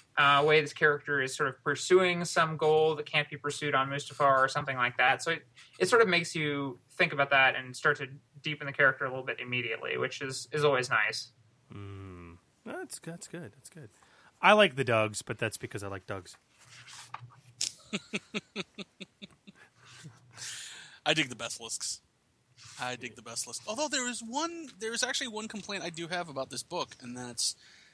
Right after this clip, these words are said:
Speaker 3: you guys gave the Basilisks the additional limbs quality, the same quality that the Zextu had from Stay on Target.
Speaker 2: Yeah.
Speaker 3: When you had Basilisks in,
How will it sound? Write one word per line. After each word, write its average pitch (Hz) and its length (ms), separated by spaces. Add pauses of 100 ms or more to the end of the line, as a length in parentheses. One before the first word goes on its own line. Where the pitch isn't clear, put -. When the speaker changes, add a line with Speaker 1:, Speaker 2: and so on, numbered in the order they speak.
(140)
Speaker 3:
you 160 120
guys 190 280
gave 180 380
the 147 80
Basilisks 156 680
the 135 420
additional 143 420
limbs 143 320
quality, 135 400
the 120 80
same 151 280
quality 135 380
that 127 200
the 123 120
Zextu 139 520
had 120 360
from 120 380
Stay - 200
on 117 120
Target. 160 380 (400)
Speaker 2:
Yeah. 101 300
Speaker 3:
When 139 480 (260)
you 143 120
had 196 300
Basilisks 185 640
in, 139 520